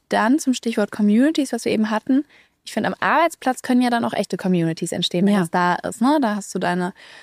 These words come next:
Speaker 1: KollegInnen, mit denen du dann deinen Glukose-Walk machen kannst, deine Longevity-Buddies,
Speaker 2: Mhm.
Speaker 1: was weiß ich, weil du,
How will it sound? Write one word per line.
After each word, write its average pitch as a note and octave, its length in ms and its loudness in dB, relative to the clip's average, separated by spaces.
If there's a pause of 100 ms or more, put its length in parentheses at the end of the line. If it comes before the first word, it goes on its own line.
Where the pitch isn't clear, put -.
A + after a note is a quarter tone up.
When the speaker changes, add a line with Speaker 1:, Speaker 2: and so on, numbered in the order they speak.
(140)
Speaker 1:
KollegInnen, G#3+ 460 2
mit F#3+ 160 0
denen F#3 160 4
du F3+ 40 2
dann F3 220 2
deinen F3 180 2
Glukose-Walk F3+ 640 0
machen F#3+ 220 2
kannst, F3+ 440 -2
deine F#3+ 140 4
Longevity-Buddies, F3+ 1500 2
Speaker 2:
Mhm. - 40 -4
Speaker 1:
was G#3 100 -2
weiß F#3+ 200 -2
ich, A3 260 -4
weil F#3 120 2
du, F#3+ 160 0